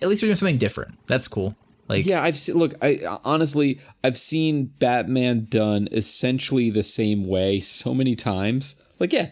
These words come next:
Speaker 2: let's get weird with it. Who gives a shit?
Speaker 1: <laughs>
Speaker 2: The world's burning.
Speaker 1: You're not wrong. Uh, cool. So, Greg, have you, uh, you pulled the trigger on Death Stranding yet?
Speaker 2: Oh, man. This is tough. I mean, we've been talking about this.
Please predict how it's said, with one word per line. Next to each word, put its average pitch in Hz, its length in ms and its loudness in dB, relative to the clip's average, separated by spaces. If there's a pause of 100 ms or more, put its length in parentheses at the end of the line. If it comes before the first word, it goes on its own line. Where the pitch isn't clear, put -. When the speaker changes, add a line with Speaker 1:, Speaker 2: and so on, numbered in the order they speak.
Speaker 2:
let's 220 140 2
get 330 120 0
weird 330 220 0
with 302 100 0
it. - 220 -4
Who 285 100 0
gives 294 180 0
a 247 40 0
shit? 107 320 -2
Speaker 1:
<laughs> - 500 -2
Speaker 2:
The 220 80 4
world's 247 240 0
burning. 110 460 0 (1900)
Speaker 1:
You're 147 100 -4
not 165 180 -2
wrong. 120 360 0 (200)
Uh, 110 380 2 (460)
cool. 185 220 0
So, 143 400 2
Greg, 151 360 0
have 135 280 -2
you, 170 220 2
uh, 160 760 0 (640)
you 151 160 -6
pulled 165 160 0
the 160 40 0
trigger 165 280 0
on 160 80 -2
Death 156 140 0
Stranding 185 360 0
yet? 208 180 -2 (320)
Speaker 2:
Oh, - 220 -10
man. 80 600 -8 (140)
This 127 180 0
is 95 160 -2
tough. 92 460 -2 (180)
I - 20 0
mean, 117 160 0
we've 131 80 2
been 135 80 0
talking 113 320 0
about 87 240 -2
this. - 480 -6